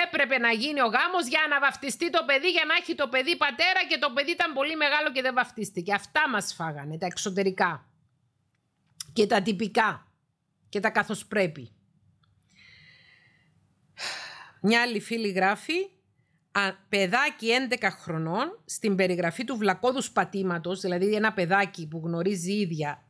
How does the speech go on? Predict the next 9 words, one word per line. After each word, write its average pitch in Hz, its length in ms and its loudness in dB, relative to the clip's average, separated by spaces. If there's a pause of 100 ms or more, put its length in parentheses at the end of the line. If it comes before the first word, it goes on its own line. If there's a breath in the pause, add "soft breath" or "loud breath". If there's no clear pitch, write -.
σε - 180 0
ηλικία 175 340 4
έντεκα 214 280 2
ετών, 202 320 2
όταν 185 280 2
άκουσε 185 560 -2 (200)
το 170 340 -2
περιστατικό, 160 840 0
είπε 247 400 2